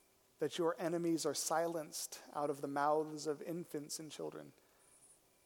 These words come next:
that you work gently to bring us to repentance, to turn us from our wicked ways and towards the truth. And when we turn to you,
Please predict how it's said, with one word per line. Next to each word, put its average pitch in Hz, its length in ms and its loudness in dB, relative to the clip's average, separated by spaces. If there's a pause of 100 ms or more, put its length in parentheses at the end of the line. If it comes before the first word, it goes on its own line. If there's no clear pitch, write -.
(920)
that 147 200 -2
you 180 100 -2
work 151 320 0
gently 160 520 0
to 143 140 -8
bring 147 260 -4
us 139 240 -2
to 165 160 -4
repentance, 147 960 -4 (760)
to - 140 -12
turn 180 260 2
us 156 240 4
from 147 300 0
our 139 260 4 (240)
wicked 170 340 4
ways 139 600 2
and 139 100 -10
towards 170 380 0
the - 80 -16
truth. 147 420 -2 (2250)
And 156 100 -2
when 156 120 0
we 151 80 -2
turn 196 420 -2
to 160 120 -6
you, 143 360 -8